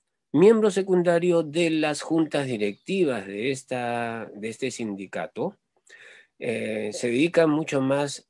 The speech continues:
a la orga-, a partes organizativas, pero creo que, creo que es interesante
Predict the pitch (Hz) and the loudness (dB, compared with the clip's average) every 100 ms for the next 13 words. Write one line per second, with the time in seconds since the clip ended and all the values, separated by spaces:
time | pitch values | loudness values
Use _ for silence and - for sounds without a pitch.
0 | _ 131 147 147 131 113 - 113 117 156 | _ -4 -2 -2 -2 -6 -8 -10 -2 -2
1 | 151 147 131 113 107 107 95 95 - - | 0 -4 -4 -2 -2 -4 -6 -10 -10 -10
2 | 78 85 147 - - - - _ _ 156 | -8 -8 -10 -14 -20 -20 -20 _ _ 4
3 | 151 147 135 190 247 262 214 180 147 131 | 6 4 4 6 6 6 2 2 2 0
4 | 107 - _ _ _ _ - - _ _ | -4 -12 _ _ _ _ -20 -20 _ _
5 | - 185 180 180 156 170 147 143 131 160 | 4 6 6 4 2 0 0 0 0 0
6 | 160 151 165 170 | 0 0 -2 -2